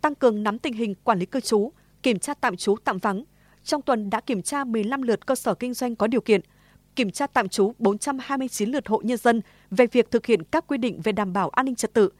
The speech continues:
xử phạt hành chính một trường hợp vi phạm, thu bảy trăm năm mươi nghìn đồng nộp ngân sách nhà nước. Về công tác đấu tranh trấn áp tội phạm,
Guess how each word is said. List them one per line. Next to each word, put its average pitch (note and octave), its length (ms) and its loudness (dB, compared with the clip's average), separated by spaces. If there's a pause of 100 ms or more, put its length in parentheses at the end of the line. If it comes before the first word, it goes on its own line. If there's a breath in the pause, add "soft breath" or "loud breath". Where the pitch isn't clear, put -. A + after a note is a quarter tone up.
(320 soft breath)
xử - 180 4
phạt A#3+ 200 -4
hành A#3 100 -2
chính A3 340 -2
một C4+ 140 0
trường A3 140 0
hợp F#3+ 200 -6
vi A#3+ 80 0
phạm, A3 240 0 (440 soft breath)
thu C#4 220 4
bảy G#3+ 200 4
trăm B3+ 340 -4
năm C#4 120 0
mươi C4 80 0
nghìn G#3 160 0
đồng F3+ 220 2 (140)
nộp G#3 240 2
ngân A#3 80 -2
sách D#4 200 -2
nhà A3 100 0
nước. A#3 220 4 (1200 soft breath)
Về A#3+ 160 6
công C4+ 200 2
tác E4+ 200 -2
đấu A#3 140 4
tranh C4 240 -4
trấn A3 200 0
áp D4+ 180 -6
tội G#3 100 2
phạm, G3 220 0